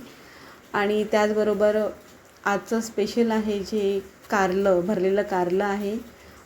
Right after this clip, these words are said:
भात आणि, अ, तिखट आणि गोड असं मिक्स असं गोड वरण आहे, गोड म्हणता येणार नाही,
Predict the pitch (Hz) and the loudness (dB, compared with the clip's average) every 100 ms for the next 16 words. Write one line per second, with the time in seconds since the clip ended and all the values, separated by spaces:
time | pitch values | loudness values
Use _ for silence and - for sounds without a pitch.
0 | - 160 190 208 208 220 - - - - | -16 -8 -2 0 0 -2 -14 -20 -20 -20
1 | - - - - 202 196 196 196 190 185 | -20 -20 -12 -4 0 2 2 2 2 2
2 | 190 - 214 220 254 254 - 214 208 214 | 0 -2 -4 0 0 0 -4 -4 0 0
3 | 208 196 - - - 190 202 202 185 - | 0 -2 -8 -18 -12 0 4 4 2 -2
4 | - 196 - 208 220 240 - 262 262 196 | -10 -8 -4 0 0 0 0 0 2 2
5 | 202 220 208 202 202 196 208 214 285 - | 2 4 4 2 2 0 0 -2 -4 -8
6 | - - - - 208 208 262 269 233 240 | -20 -20 -16 -2 2 6 6 6 4 2
7 | 240 220 180 | 2 2 0